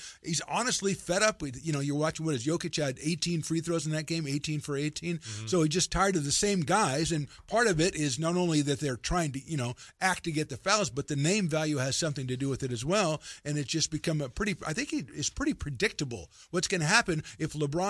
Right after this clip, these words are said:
Speaker 1: drives to the basket, what's gonna happen if he doesn't make the shot. It's gonna be a foul.
Speaker 2: I don't know, uh, Phil, if they have a, you know, for some of those fines, they have, like, a table. So if you do it this many times,
Speaker 1: Mm-hmm.
Speaker 2: I,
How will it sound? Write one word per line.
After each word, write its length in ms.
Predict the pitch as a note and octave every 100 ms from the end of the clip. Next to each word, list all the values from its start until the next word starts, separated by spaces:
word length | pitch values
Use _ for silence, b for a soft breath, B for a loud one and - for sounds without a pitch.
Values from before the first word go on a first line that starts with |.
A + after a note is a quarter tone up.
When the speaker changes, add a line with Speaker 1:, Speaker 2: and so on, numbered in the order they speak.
| G3+
Speaker 1:
drives 300 | C#3 E3+ -
to 60 | D3+
the 80 | C#3
basket, 420 | F#3+ G#3 - D3
what's 160 | D3+ -
gonna 160 | D#3+
happen 320 | D#3 G#3+ D#3 C#3+
if 80 |
he 100 | D3+
doesn't 240 | C#3+ D#3+ D3+
make 180 | D3 C#3+
the 60 |
shot. 220 | - A#3 A#3
It's 140 | B2
gonna 160 | D#3 D3
be 120 | D3+
a 60 | D#3+
foul. 300 | B3+ B3+ - - -
Speaker 2:
I 80 | D3+
don't 260 | G3+ G#3 D3+
know, 440 | D#3+ F3 F#3 F#3
uh, 220 | C3 C3+
Phil, 380 | A#2 - D3+ D#3
if 180 | A#2+ A#2
they 160 | C3+ A#2+
have 260 | A#2+ A#2
a, 280 | G#2+ G2 F2 E2 B B B B B B B _ _ -
you 120 | C3
know, 100 | B2
for 120 | A#2
some 160 | - C#3
of 60 |
those 140 | C3 -
fines, 420 | B2 B2 A#2+ G#2+
they 120 | A2+
have, 280 | G#2+ G#2+ G2
like, 180 | G2 F#2+
a 40 |
table. 600 | - - A2 G#2+ A2 G#2 -
So 140 | -
if 140 | G2 G#2
you 80 | F#2
do 160 | A2
it 80 | G#2
this 200 | A2+ -
many 140 | A2+
times, 360 | G#2 G#2+ G2+ C#3
Speaker 1:
Mm-hmm. 160 | C#3+
Speaker 2:
I, 60 | C3+